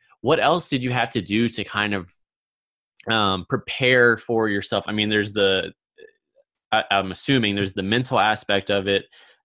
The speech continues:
Um, there's obviously the physical aspect of it, of being able to kinda endure that. Um, but then also, I, I mean, besides, you know, kinda not being around people, I'm assuming a lot on the trail. I mean, here and there, I,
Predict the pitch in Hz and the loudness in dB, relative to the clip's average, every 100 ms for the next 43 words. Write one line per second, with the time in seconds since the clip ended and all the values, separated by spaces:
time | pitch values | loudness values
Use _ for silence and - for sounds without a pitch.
0 | 95 101 95 90 87 80 98 95 101 98 | -2 2 2 2 -2 -2 -2 0 0 -2
1 | 107 90 87 120 113 - 104 98 95 101 | -8 -10 -6 -4 -2 2 2 2 -2 -2
2 | 92 98 87 90 - 90 92 95 95 98 | -2 -2 -2 -2 -4 -6 -4 -2 -2 -2
3 | 92 - 98 90 - 92 90 90 92 95 | -4 -6 -6 -6 -6 -4 -4 -4 -2 -2
4 | 92 87 87 87 - _ _ _ _ 101 | 0 0 0 -2 -6 _ _ _ _ 0
5 | 98 92 85 82 - _ 101 110 117 110 | 2 2 0 -4 -16 _ -4 -2 0 2
6 | 92 120 - 107 101 98 - _ - - | 2 0 2 4 4 4 0 _ -20 -20
7 | _ - 98 95 92 90 98 _ _ 101 | _ -6 -2 -2 -4 -8 -16 _ _ -20
8 | - - 104 107 101 95 101 92 92 - | -14 -10 -2 2 2 0 -4 -4 -6 -10
9 | - 101 92 80 _ _ _ _ _ 107 | -6 -2 -2 -6 _ _ _ _ _ -4
10 | 104 107 104 110 107 101 92 98 101 98 | 0 0 -2 -4 -2 -2 -2 0 -2 -4
11 | 95 - 120 131 160 127 120 120 151 151 | -8 -8 -6 -2 0 0 0 -2 -4 -2
12 | 135 139 135 139 - 143 127 104 101 - | 2 2 2 0 0 2 4 2 -2 -6
13 | 104 120 104 98 104 117 | -2 0 2 2 4 4